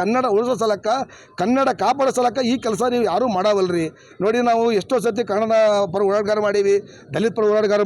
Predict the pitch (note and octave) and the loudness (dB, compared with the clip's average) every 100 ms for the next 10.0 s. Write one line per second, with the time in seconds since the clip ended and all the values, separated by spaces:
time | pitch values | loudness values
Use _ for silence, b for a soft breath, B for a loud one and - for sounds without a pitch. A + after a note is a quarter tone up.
0 | G3+ G3 G3 E3+ G#3+ B3 A3+ G#3+ G#3+ G#3 | 2 2 2 2 0 0 0 0 0 0
1 | G3+ G3+ G3 G3 F#3+ B B D#3 B3 B3+ | 0 0 0 0 -2 B B -2 -2 -2
2 | B3 A#3 F#3 F#3 A#3 F#3 A#3 F3 - B | -2 0 -2 0 0 0 -2 -2 -4 B
3 | B B E3 G3+ - C#4 B3+ C4+ A#3 B3+ | B B -6 -4 -2 0 0 -2 -2 0
4 | B3 B3 A#3+ A#3 A#3 A#3 A3+ F#3+ F#3 A3+ | 0 0 0 0 0 0 -2 -2 -2 -2
5 | A3 A3+ D4 - B B B A#3 A#3+ G3 | 0 0 -2 -6 B B B 0 0 0
6 | C4 C4+ C4+ A#3 A#3+ A#3 A#3 A3 A#3 - | 0 0 0 0 0 0 2 0 0 -6
7 | - - - A3 G3+ B3+ A#3+ B3 D3 D#3+ | -20 -20 -8 -6 -2 -2 0 0 -2 -2
8 | A#3 B3 B3 G3 G3+ G#3+ A3 G#3+ G3+ F#3+ | 0 2 2 0 -2 -2 0 0 0 -2
9 | F3+ F#3 E3 D3+ A#3+ A#3+ G#3+ A3 A3 | -2 -2 -4 -4 -4 -4 -4 -4 -2